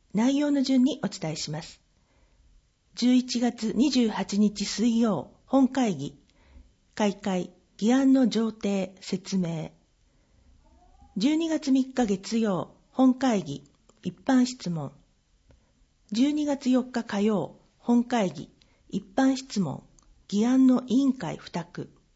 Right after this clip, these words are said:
十二月五日水曜、委員会、補正予算特別委員会。十二月六日木曜、委員会、総務常任委員会。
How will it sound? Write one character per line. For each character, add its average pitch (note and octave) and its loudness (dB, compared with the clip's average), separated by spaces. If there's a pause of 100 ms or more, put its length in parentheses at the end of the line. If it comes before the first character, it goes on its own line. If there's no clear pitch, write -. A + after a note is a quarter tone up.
(1080)
十 C#4 0
二 D#4+ -2
月 D4 -4
五 - -6
日 B3+ 0
水 A#3+ -2
曜、 G3+ -2 (340)
委 B3 4
員 A#3 4
会、 - -12 (440)
補 - -6
正 C#4+ 0
予 C#4+ -2
算 E3+ -6
特 - -4
別 C4 0
委 B3+ 6 (120)
員 G#3 0
会。 C#3 -16 (1300)
十 B3+ 2
二 D4 0
月 C#4 2
六 B3 4
日 A#3+ 0
木 G3 0
曜、 G3+ -2 (460)
委 C4 4
員 C4+ 2
会、 E3 -12 (220)
総 D4+ 2
務 F#3+ 2
常 G#3 0
任 A3 0
委 G#3+ 2
員 F3+ 0
会。 - -14